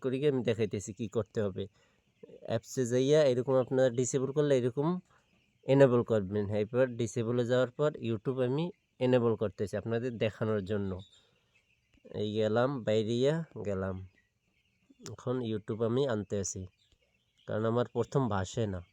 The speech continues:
আমার আনতে হবে। এরকম আনছি, এই YouTube আপনাদের ভাসে যাবে। এরপর YouTube-টা চাইপে ধরবেন, চাইপে ধরলে অ্যাপ ইনফোতে যাবেন। অ্যাপ ইনফোতে গেলে পর স্টোরেজে যাবেন, এই ক্লিয়ার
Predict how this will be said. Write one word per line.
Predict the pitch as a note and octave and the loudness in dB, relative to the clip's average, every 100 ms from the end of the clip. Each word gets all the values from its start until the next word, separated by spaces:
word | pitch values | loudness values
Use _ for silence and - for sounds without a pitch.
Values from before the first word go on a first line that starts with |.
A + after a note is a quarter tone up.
| _ - | _ -10
আমার | G#2 G2+ | -6 -4
আনতে | G2 G2 G#2 | -6 -6 -6
হবে। | F#2+ G2+ | -4 -6
এরকম | G2 - B2+ E3+ _ _ _ _ _ _ _ _ _ - | -6 -6 -8 -8 _ _ _ _ _ _ _ _ _ -10
আনছি, | G2+ F#2+ - B2+ C#3+ - G#2 | -8 -8 -6 -6 -6 -8 -6
এই | G2+ G2 | -4 -6
YouTube | F#2 G2 G2+ | -6 -6 -6
আপনাদের | F#2+ A2 G#2+ G2+ | -4 -4 -2 -2
ভাসে | G2+ F#2 A#2+ B2 | -4 -4 -4 0
যাবে। | C3+ B2+ | 0 0
এরপর | - A#2+ A2+ | 0 -2 -2
YouTube-টা | G#2+ B2+ D3+ - | -4 -4 -4 -2
চাইপে | A#2 - A#2 | -2 -2 -2
ধরবেন, | G2+ F#2+ G2 | -2 -4 -6
চাইপে | A2 - B2 | -6 -6 -4
ধরলে | A#2 C3+ D3+ | -2 0 0
অ্যাপ | A2+ A2 - | 0 -2 -2
ইনফোতে | A2+ G2+ A2+ A2 G2 | -4 -2 -4 -4 -4
যাবেন। | F2+ F#2 F#2 _ _ _ _ - | -6 -8 -10 _ _ _ _ -6
অ্যাপ | A2 C3 | -4 -2
ইনফোতে | B2+ C#3 C3 C#3 | 0 0 0 2
গেলে | C3 C3+ - | 2 2 2
পর | E3+ E3+ B2 - | 2 2 -4 -4
স্টোরেজে | - B2+ B2 B2 | -2 -2 -2 0
যাবেন, | C3+ C3 D#3+ F3+ - A2+ | 0 2 2 0 -4 -6
এই | G#2+ - _ - | -6 -8 _ -4
ক্লিয়ার | B2+ B2+ C#3+ | 0 4 4